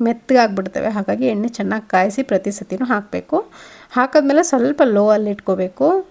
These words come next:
ಫ್ಲೇಮನ್ನು. ಚೆನ್ನಾಗಿ ಗರಿಗರಿಯಾಗಿ ಫ್ರೈ ಆದಮೇಲೆ ಈ ಥರ ತೆಗೆದ್ಬಿಡ್ಬೇಕು ತಕ್ಷಣಕ್ಕೆ. ನಾನಿಲ್ಲಿ ಪೂರ್ತಿ ಫ್ರೈ ಮಾಡೋದನ್ನು ತೋರಿಸಿಲ್ಲ, ಯಾಕಂದರೆ ವಿಡಿಯೋ ಲೆಂತಿ ಆಗುತ್ತೆ. ಇದೇ ಥರ ಎಲ್ಲ ಬೂಂದಿ ಕಾಳನ್ನ ನಾನು ಸೇಮ್ ಮೆಥಡಲ್ಲಿ ಫ್ರೈ ಮಾಡಿ ಇಟ್ಕೊಂಡಿದ್ದೀನಿ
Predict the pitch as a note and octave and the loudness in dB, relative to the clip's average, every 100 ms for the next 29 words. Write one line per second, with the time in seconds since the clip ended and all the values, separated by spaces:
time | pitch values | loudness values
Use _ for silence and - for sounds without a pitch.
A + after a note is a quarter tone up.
0 | - A3+ G3+ F#3+ C#4 D#4+ A#3 A3 G3+ G#3 | -2 0 0 0 -2 0 -2 -2 -2 -4
1 | G3+ G#3+ G#3+ G#3+ G#3+ G#3 G#3+ G3 G#3 C#4+ | -2 -2 0 -2 -2 -2 -2 -4 0 2
2 | D4+ C#4 C4 C#4+ _ _ _ A3 G#3 F#3+ | 2 2 -2 -4 _ _ _ -2 -2 -4
3 | F3+ F3 F#3 G3 G3 - F#3 - C4 G#4 | -4 -4 -4 -6 -6 -6 -6 -6 -6 -6
4 | - - _ B3+ B3+ C4+ C4+ C4 B3+ C4+ | -8 -20 _ 0 2 4 4 2 2 2
5 | C#4 A#3+ G#3+ A3 G#3 G#3+ A#3 A#3 G#3+ G#3 | 2 2 2 2 0 0 -2 -2 -4 -4
6 | - G#3+ - G#3+ A#3+ B3+ G#3+ G3+ A3 A#3+ | -4 -4 -2 -2 0 0 0 -2 0 2
7 | A#3+ G#3 A3 A#3 G#3+ G3+ A3 C#4 A#3 A#3+ | 2 0 -4 -4 -4 -4 -4 -2 -2 -2
8 | C4+ C4 G#3+ A3+ G#3 G#3+ G#3 G#3 G3+ G3+ | 0 0 0 -2 -2 -4 -6 -4 -4 -4
9 | G3 G3 B3 F#4+ A#3 B3 B3 A#3 G#3+ G3+ | -4 -4 -2 -2 0 2 0 -2 -4 -2
10 | B3+ A4 - C4 A3 G#3+ G#3+ C4 B3+ - | -2 -2 -2 -2 0 -2 -2 -4 -4 -4
11 | G#3+ G3+ G3 G#3+ E4 | -2 -2 -4 -2 -2